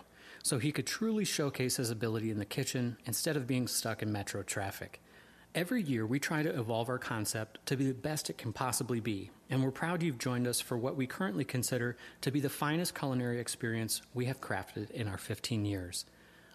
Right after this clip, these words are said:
A twenty-course tasting menu designed to be not only the best of what's in season, but what's in season this week. What most diners don't realize is that we source a significant portion of our ingredients from this small garden,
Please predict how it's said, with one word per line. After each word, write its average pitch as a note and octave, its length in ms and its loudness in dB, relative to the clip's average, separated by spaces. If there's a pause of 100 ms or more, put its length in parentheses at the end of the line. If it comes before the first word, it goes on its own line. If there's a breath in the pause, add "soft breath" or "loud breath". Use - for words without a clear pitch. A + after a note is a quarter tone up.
A B2 40 -2
twenty-course C#3 640 0
tasting A#2 420 0
menu A2 320 0 (380 loud breath)
designed C3 340 2
to D3 80 0
be C#3+ 220 2
not C3 220 2
only D3+ 240 2
the B2 120 2
best B2+ 300 0
of A#2 100 0
what's A#2+ 240 0
in G#2+ 80 2
season, A2+ 540 0 (340 loud breath)
but C#3+ 100 2
what's C3 240 2
in B2+ 100 4
season A2+ 440 2 (100)
this A2 300 0
week. - 400 -4 (440)
What E3+ 180 2
most G3 260 2
diners E3 340 4
don't B2+ 200 2
realize B2 520 2
is B2+ 180 -2
that C#3+ 120 0
we E3 140 2
source E3+ 420 2
a - 60 -6
significant E3 720 0
portion C3+ 340 0
of B2 100 -2
our B2 140 2
ingredients B2+ 720 2
from B2+ 180 2
this B2+ 140 2
small D#3+ 360 2
garden, C#3 460 0